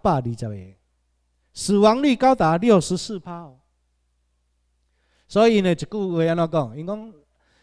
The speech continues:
六死三老一回头啊，这就是咧讲这啦。迄毋是咧讲来台湾的哦，伊是咧讲去美国哦，去南美，六死三老一回头。这，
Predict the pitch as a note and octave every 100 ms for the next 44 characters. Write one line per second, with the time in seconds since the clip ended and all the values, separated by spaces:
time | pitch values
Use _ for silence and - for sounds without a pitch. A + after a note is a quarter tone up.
0 | _ _ _ _ _ _ - E3 - -
1 | - D#4 G3 B2+ - E3+ E3+ C#3+ C3+ C#3+
2 | D#3 A2+ D3 C#3 B2 A#2 A#2 A2 _ _
3 | _ _ - C#3+ A#2+ - A#2 C3 B2 A#2+
4 | A#2 A2+ G2+ _ _ _ _ _ _ _
5 | G3 G3+ D3+ E3 G3+ G#3+ A3+ E3+ D3+ E3
6 | D#3+ C3+ C3+ C3+ C#3 C#3+ D3+ B2 D#3+ D#3+
7 | E3 F3 D3+ F3 F3+ D#3 C3+ A2+ A2+ G3
8 | D3+ B2+ C#3 E3 D3 A2 _ _ _ _
9 | _ _ _ - D#3+ - - - C#4+ A#3
10 | C3 - - D3+ C#3 B2 B2+ - A#2+ A2+
11 | A#2 A2+ F2+ F#2+ _ _ _ _ _ _
12 | _ _ _ _ _ _ _ _ _ _
13 | _ _ _ _ - C#3+ C3+